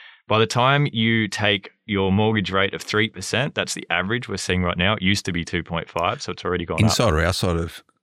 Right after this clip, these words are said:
Speaker 2: uh, super? That's be outside super, right?
Speaker 1: Yeah,
Speaker 2: No, it's
Speaker 1: outside.
Speaker 2: outside,
Speaker 1: And,
Speaker 2: yeah.
Speaker 1: and it's probably even under three percent. I'm just tr-, trying to use round numbers. So
Speaker 2: Yeah.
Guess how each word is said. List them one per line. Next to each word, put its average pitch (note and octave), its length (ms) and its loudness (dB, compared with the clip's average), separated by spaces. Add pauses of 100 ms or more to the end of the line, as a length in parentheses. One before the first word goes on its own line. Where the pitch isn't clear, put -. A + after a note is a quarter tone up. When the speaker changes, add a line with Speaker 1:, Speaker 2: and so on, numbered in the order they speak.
Speaker 2:
uh, E2 340 -2 (240)
super? - 460 -4
That's F#2 140 -2
be F2 200 -2
outside - 360 -4
super, - 260 -6
right? G2 220 -2 (200)
Speaker 1:
Yeah, G#2 180 0
Speaker 2:
No, F2 160 0
it's D#2+ 120 -2
Speaker 1:
outside. D#2 240 0
Speaker 2:
outside, F2 420 -4 (160)
Speaker 1:
And, G#2 120 -4
Speaker 2:
yeah. F2+ 80 -2
Speaker 1:
and G#2+ 140 2
it's G#2 100 -6
probably A2 380 -2
even F2+ 140 0
under F2 200 0
three F#2 240 0
percent. G2 320 -2
I'm F#2+ 100 0
just F#2+ 200 -6
tr-, - 120 -10 (120)
trying E2+ 180 -2
to E2+ 80 -2
use E2+ 220 -4
round F2 260 2
numbers. D#2 380 -2
So E2+ 240 0
Speaker 2:
Yeah. E2 40 0